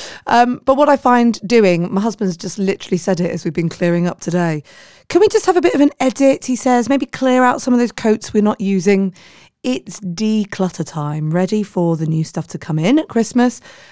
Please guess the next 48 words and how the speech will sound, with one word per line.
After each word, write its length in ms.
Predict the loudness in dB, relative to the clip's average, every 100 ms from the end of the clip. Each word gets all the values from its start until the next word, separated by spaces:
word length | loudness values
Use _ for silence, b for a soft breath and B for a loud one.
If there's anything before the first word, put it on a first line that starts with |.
| B
And 120 | 0
also 340 | 2 2 2 2
just 240 | 0 -2
because 300 | -4 -6 -4
you've 80 | -2
been 180 | 0 2
gathering 500 | 2 2 2 0 0
stuff 300 | -4 -6 -6
through 320 | -6 0 0
the 140 | 0
year, 340 | 0 2 2 2
you 220 | 0 0
end 180 | 2 0
up 60 |
with 140 | -2 -8 -4
all 420 | -4 -2 -4 -4
of 140 | -8
this 180 | -8 -8
stuff. 460 | -10 -14 -16 _ _ _ _ _ _ _ _
And 60 | -2
in 80 | 0
the 80 | 2
process, 460 | 2 2 2 -2
I 60 | -4
find 280 | 0 0 2
myself 460 | 0 -4 -6 -8 -4
often 460 | -4 -4 -4 -4 -4 -8
berating 560 | -6 -2 -2 -4 -4 -6
myself 460 | -6 -10 -12 -12
for, 160 | -8 -6
"Why 220 | -4 -4
did 120 | -2
I 100 | -2
buy 220 | -2 -2
this? 280 | -2 -6 -10 -20 B B
I 80 | -2
haven't 180 | 0 0
used 140 | -4
this 160 | -4 0
in 80 | 2
ages. 320 | 2 0 0
Why 160 | 0 0
have 100 | -2
I 80 |
kept 320 | -4 -4 -4 -4
it 80 |
this 220 | -6 -4 -2
long?" 320 | -2 -4